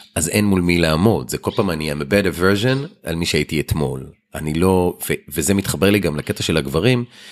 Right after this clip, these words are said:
כי כשאני הייתי נפגש עם גברים, ואני מתאר לעצמי שהרבה מאיתנו עושים את זה,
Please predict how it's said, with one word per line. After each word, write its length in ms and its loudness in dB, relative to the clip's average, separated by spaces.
כי 80 -12
כשאני 300 0
הייתי 180 2
נפגש 320 -2
עם 100 -4
גברים, 280 -4
ואני 120 -2
מתאר 220 2
לעצמי 160 0
שהרבה 300 2
מאיתנו 540 -2
עושים 360 -4
את 80 -8
זה, 160 -2